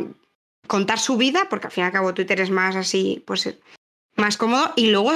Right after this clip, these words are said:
lo acompañan todo de Discord, que sea un sitio donde realmente puedas acercarte, porque Discord, con todo el tema de los chats estos de audio y de vídeo, pues al fin y al cabo como que te acercas más a la gente.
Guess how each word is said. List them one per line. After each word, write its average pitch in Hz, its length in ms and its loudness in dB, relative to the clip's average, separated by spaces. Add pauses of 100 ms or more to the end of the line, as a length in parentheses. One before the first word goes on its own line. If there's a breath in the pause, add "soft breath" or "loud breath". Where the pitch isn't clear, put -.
(120)
lo 220 160 2
acompañan 202 580 0
todo 349 220 2
de 269 120 2
Discord, 202 640 0 (520 loud breath)
que 208 140 2
sea 220 340 2
un 262 180 2
sitio 294 360 2
donde 277 240 4
realmente 240 560 2
puedas 320 260 -2
acercarte, 233 480 -4
porque 196 260 -2
Discord, 220 440 -2
con 185 360 2
todo 208 220 0
el 214 140 0
tema 233 520 2 (320 loud breath)
de 233 140 2
los 220 280 0
chats 240 320 0
estos 233 340 0
de 214 120 4
audio 247 380 2
y 247 40 4
de 233 140 4
vídeo, 302 500 2
pues 196 240 -4
al 180 100 -4
fin 185 180 -2
y 196 60 2
al 190 80 0
cabo 226 180 0
como 247 220 0
que 208 80 -4
te 180 80 -4
acercas 240 420 -4
más 262 220 0
a - 40 -4
la - 80 -8
gente. - 460 -2